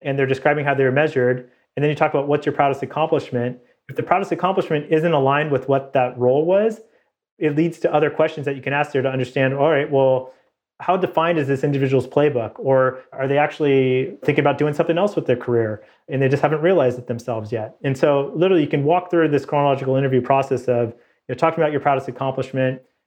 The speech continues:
you know, knowing what you know now, walk me through what you do differently. So now you're learning from that candidate, their ability to learn and evolve and their genuine curiosity.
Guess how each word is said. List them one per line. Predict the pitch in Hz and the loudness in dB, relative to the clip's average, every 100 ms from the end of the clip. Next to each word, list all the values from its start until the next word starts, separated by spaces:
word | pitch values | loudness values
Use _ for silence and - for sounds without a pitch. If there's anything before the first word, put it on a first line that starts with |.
| _ 143 | _ -2
you | 135 | 2
know, | |
knowing | 156 165 | 4 2
what | 156 147 | 0 -2
you | 135 | -4
know | 135 | -2
now, | 135 135 131 | 0 2 2
walk | 131 - 147 147 | 0 2 0 0
me | |
through | 135 135 | -4 -2
what | 135 135 | -2 -2
you | |
do | 123 123 | -2 0
differently. | 127 120 135 135 | 0 0 0 0
So | - | 2
now | 139 143 | 2 4
you're | 139 131 | 2 2
learning | 131 131 135 131 | 2 2 0 -2
from | 131 131 | -2 0
that | 127 127 | -2 -4
candidate, | - 131 127 127 127 - _ - | -4 0 2 2 0 -12 _ -2
their | 147 151 | 2 2
ability | 143 143 139 | 2 2 4
to | 123 | 4
learn | 120 131 139 139 | 4 2 0 -2
and | 131 | -2
evolve | 120 127 135 135 | 2 2 2 -2
and | 123 | -4
their | 120 | -2
genuine | 113 131 131 120 | -2 0 0 0
curiosity. | 123 120 127 131 131 131 127 131 | 2 2 2 0 -2 0 0 -2